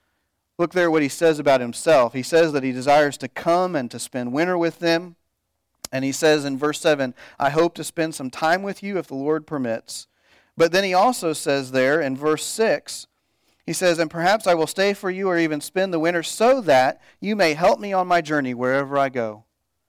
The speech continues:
He says, "I want you to be a part of this. I want you to be a part of, of what God's doing in Ephesus and Galatia and other places,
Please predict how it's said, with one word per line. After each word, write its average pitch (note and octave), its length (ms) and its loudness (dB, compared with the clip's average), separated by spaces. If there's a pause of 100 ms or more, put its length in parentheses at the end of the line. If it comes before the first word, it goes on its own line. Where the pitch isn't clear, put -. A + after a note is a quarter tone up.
(100)
He - 80 -10
says, F3+ 80 -2
"I G#3 60 0
want B3 200 0
you A#3 60 -4
to G#3+ 60 -4
be G3+ 80 0
a G3+ 80 4
part A3 320 0
of C#3+ 160 -6
this. A2+ 480 -10 (280)
I - 40 -4
want A3 160 2
you A#3 80 -4
to A3 60 -4
be A3 80 2
a G#3+ 80 2
part G#3+ 380 4
of, E3+ 200 2 (200)
of D#3+ 140 0
what G3+ 200 6
God's F#3+ 240 4
doing F3+ 380 -2
in D#3 100 -2
Ephesus F3 680 0
and D3 140 -4
Galatia F3 500 2
and D#3 120 0
other G3 200 2
places, F#3 520 -2